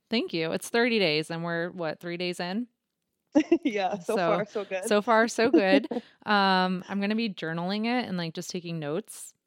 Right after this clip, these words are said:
Speaker 1: And
Speaker 2: Okay.
Speaker 1: I've also, I've been reading, um, Quit Like a Woman, The Radical Choice to Not Drink in a Culture Obsessed with Alcohol by
Speaker 2: Mm-hmm.
Speaker 1: Holly Whitaker.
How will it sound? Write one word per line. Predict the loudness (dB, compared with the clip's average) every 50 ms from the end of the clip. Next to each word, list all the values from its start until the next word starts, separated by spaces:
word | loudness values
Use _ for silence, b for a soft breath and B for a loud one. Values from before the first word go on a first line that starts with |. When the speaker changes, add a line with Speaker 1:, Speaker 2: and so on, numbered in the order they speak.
| _ _
Speaker 1:
And | -8 -6 -4 -4 -4 -4 -6 -6 -4 -4
Speaker 2:
Okay. | -2 0 2 0 0 -2 B B B 0
Speaker 1:
I've | 0 0 2
also, | 2 0 0 0 0 0 0 2
I've | 2 0 -2 -2
been | -4 -4 -4
reading, | -4 -4 -2 -2 0 0 0 -2 -2 -4 -6 -8 -8
um, | -6 -4 -4 -4 -6 -10 -12
Quit | -8 -8 -8 -6 -4
Like | -6 -6 -4 -4
a | -4
Woman, | -4 -4 -4 -4 -2 -2 -2 0 -2
The | -2 -4 -4 -2
Radical | -2 -2 -2 -2 -6 -10 -12
Choice | -10 -10 -8 -8 -8 -8 -8
to | -10 -10
Not | -8 -6 -6 -8 -8
Drink | -8 -8 -6 -6 -8 -8
in | -8 -8
a | -10
Culture | -10 -10 -12 -12 -12 -10 -8 -10
Obsessed | -10 -10 -8 -8 -8 -8 -8 -10
with | -14 -12 -10
Alcohol | -10 -10 -10 -12 -6 -2 2 2 2 2 -2 b b b b b b b b _
by | 2 4 4 4 2
Speaker 2:
Mm-hmm. | 2 2 2 4 4 4
Speaker 1:
Holly | 2 2 0
Whitaker. | -2 -2 -4 -4 -6 -6 -4 -2 -2 -2 -4